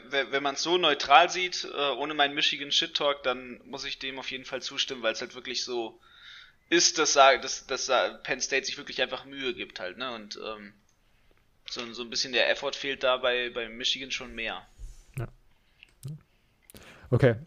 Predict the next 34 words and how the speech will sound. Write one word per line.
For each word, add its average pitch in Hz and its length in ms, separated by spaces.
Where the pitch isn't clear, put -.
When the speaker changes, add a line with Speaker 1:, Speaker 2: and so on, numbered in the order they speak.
Speaker 2:
ähm, 127 500
damit 135 520
sind 123 280
wir 127 200
zu - 140
den, 123 280
bei 120 100
den 123 100
News 120 220
durch. 107 240
Will 123 120
noch 135 140
jemand, 135 340
hat 127 120
noch 135 60
jemand 131 220
was 127 120
auf 127 100
der 123 120
Seele, 135 260
was 123 160
dazu? 160 440
Okay, 123 320
okay, 123 400
schütteln 113 260
die 110 80
Köpfe. 127 400
Wir 139 380
schauen 135 420
auf 131 380
Woche 127 360
vierzehn 131 380
zurück. 123 460
Ähm, 120 840